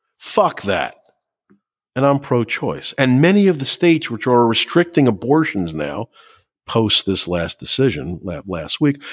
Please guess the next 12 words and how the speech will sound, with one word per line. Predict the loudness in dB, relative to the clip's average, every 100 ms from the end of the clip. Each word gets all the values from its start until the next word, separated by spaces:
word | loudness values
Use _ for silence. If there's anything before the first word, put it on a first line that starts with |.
| -2
they're | 2
not | 4
eliminating | 4 6 6 6 6 4
abortions | 2 2 2 2 0 -2
completely, | -6 -4 0 0 -2 -10 -14 _ _ _
just | 0 2 2
after | 2 2 0
a |
certain | 2 2 2 -2
period | -4 -4 -4
of | -6
time. | -4 -4 -2 -6